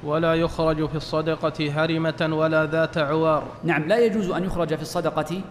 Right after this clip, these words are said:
Speaker 2: الهرمة وهي الكبيرة، ولا يخرج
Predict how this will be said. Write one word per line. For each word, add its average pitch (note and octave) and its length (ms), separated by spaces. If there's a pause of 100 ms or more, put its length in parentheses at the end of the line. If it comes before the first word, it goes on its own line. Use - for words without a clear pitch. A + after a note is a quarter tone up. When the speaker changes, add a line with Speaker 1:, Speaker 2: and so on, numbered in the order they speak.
(500)
Speaker 2:
الهرمة D3+ 540
وهي C#3+ 200
الكبيرة، C#3+ 500 (1080)
ولا F3+ 160
يخرج F#3 380